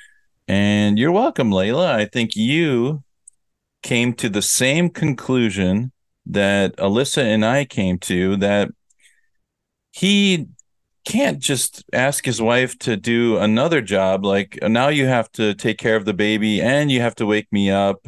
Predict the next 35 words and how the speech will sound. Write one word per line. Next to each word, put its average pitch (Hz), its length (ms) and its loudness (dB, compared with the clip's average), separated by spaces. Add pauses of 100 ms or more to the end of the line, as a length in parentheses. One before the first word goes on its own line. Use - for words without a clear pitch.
and 123 680 0
all 117 280 0
that 107 180 0
stuff. 90 380 -4
So 110 480 -2 (920)
I 127 140 0
think 135 360 -4
a 110 100 0
much 120 300 -2
better 123 260 0
way 107 260 2
to - 140 -12
do 110 280 0
it 101 80 -2
is 101 120 -4
for 104 220 -4
him 117 300 0
to 113 160 -6
figure 131 460 0
out 101 280 0
some 123 540 -2
method, 101 640 -2
some 117 380 -2
way 98 380 0
to 107 120 -4
wake 95 300 -2
himself 90 440 -2
up. 90 220 0
So - 180 -4
Layla, 127 480 0
I 110 120 0
agree 107 540 -2
with 110 220 -4
you 98 440 0 (420)
one 160 840 0